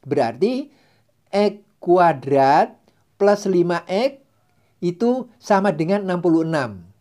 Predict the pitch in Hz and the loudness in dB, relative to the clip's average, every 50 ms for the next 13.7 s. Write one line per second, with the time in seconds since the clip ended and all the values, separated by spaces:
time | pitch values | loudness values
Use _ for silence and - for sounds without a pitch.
0 | _ _ _ _ _ _ _ _ _ _ _ _ _ _ _ _ - 143 139 120 | _ _ _ _ _ _ _ _ _ _ _ _ _ _ _ _ -12 -10 -10 -8
1 | 110 135 202 247 247 202 175 180 220 220 - 139 - 156 131 117 110 - - 151 | -4 -2 -2 0 0 0 0 0 0 0 -2 -4 -2 -2 -4 -4 -6 -12 -12 -10
2 | 156 - 196 233 202 185 190 165 131 104 - _ _ _ - - - - _ _ | -4 -2 0 0 2 2 2 2 2 0 -6 _ _ _ -20 -20 -20 -20 _ _
3 | _ _ _ _ _ _ _ _ _ - 262 294 294 208 240 180 127 101 - _ | _ _ _ _ _ _ _ _ _ -2 0 2 4 4 2 2 0 -4 -10 _
4 | _ - 156 143 - 139 127 123 117 107 127 120 113 - 175 220 233 - - 151 | _ -10 -6 -4 -4 -4 -4 -6 -10 -8 -8 -6 -2 2 2 2 2 0 -2 -6
5 | 151 147 151 147 143 135 120 151 139 151 151 - 127 113 101 120 120 110 131 165 | -4 -2 -2 0 -2 -4 -4 -2 -4 -4 -4 -4 -8 -8 -6 -6 -4 -2 0 0
6 | 156 151 139 107 - - - - - - - - - - - - - - - - | 2 2 0 -2 -4 -10 -20 -20 -20 -20 -20 -20 -18 -18 -18 -18 -18 -18 -18 -18
7 | - - - 151 143 139 135 135 135 123 113 143 165 170 165 208 220 214 - 220 | -18 -10 -4 0 2 4 4 4 2 0 -2 -4 -4 -2 0 0 2 2 2 0
8 | 156 139 123 143 175 269 208 156 143 143 143 135 131 - 123 113 110 110 - - | 0 0 0 -2 -4 -2 -2 -4 -2 -2 -2 -2 -2 -2 -4 -4 -6 -10 -18 -20
9 | - - - 110 117 110 - - - - - - 180 190 220 254 254 - _ - | -20 -18 -16 -14 -14 -14 -14 -16 -20 -20 -10 -6 -4 -2 -2 -4 -6 -10 _ -6
10 | - 180 190 175 160 139 131 131 131 120 120 123 127 131 143 156 185 233 254 - | 0 2 2 2 2 0 -2 -2 0 0 0 2 2 2 2 4 2 2 0 -6
11 | _ _ _ _ _ _ _ _ _ _ _ _ _ - 208 226 220 208 202 190 | _ _ _ _ _ _ _ _ _ _ _ _ _ 0 0 0 0 0 -2 -2
12 | 185 190 185 - 175 190 226 277 277 - _ _ _ _ _ _ _ _ _ _ | -2 -2 -4 -2 -2 -2 -2 -4 -6 -10 _ _ _ _ _ _ _ _ _ _
13 | _ _ _ _ - 160 170 165 160 156 - - - _ | _ _ _ _ 0 2 2 4 2 0 -2 -8 -20 _